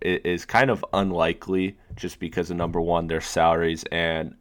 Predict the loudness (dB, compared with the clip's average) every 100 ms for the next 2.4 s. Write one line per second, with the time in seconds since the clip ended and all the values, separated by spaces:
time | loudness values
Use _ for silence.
0 | -2 0 0 -2 -4 -2 0 0 -2 0
1 | 0 2 -2 0 -2 -4 _ -20 _ -2
2 | 2 4 2 2